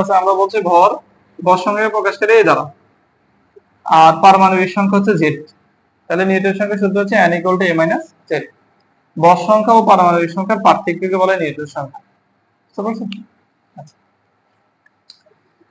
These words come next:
আমাদের আর একটা সংজ্ঞা আছে, চারটা সংজ্ঞা আমরা বলেই দিছি। আর একটা সংজ্ঞা পড়ার পর আমরা এগুলা নির্ণয় করাবো, শর্টকাটে নির্ণয় করার সিস্টেমটা আমি দেখাবো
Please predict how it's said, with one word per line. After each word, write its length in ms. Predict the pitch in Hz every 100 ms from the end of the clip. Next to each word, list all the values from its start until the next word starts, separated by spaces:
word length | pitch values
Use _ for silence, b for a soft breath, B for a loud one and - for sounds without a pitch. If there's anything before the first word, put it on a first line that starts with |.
| - 160
আমাদের 240 | 175 208 208
আর 80 | 196 196
একটা 140 | 220 220
সংজ্ঞা 240 | 196 202 202
আছে, 120 | 196 -
চারটা 220 | 185 - 180
সংজ্ঞা 180 | 196 190 185
আমরা 120 | 190 180
বলেই 240 | 170 180
দিছি। 200 | 165 196 - _ _ _ _ _ _ - _ -
আর 60 | 165
একটা 140 | 165 190
সংজ্ঞা 240 | 196 185 196
পড়ার 220 | 196 196 202
পর 80 | 233 190
আমরা 140 | 165 156
এগুলা 200 | 156 165
নির্ণয় 300 | 185 180 151 -
করাবো, 240 | 131 127 131 _ _ _ _ _ _
শর্টকাটে 440 | - 196 196 190 190
নির্ণয় 260 | 185 165 156
করার 180 | 151 156
সিস্টেমটা 360 | 156 - 147 143 139
আমি 100 | 139
দেখাবো 240 | 135 143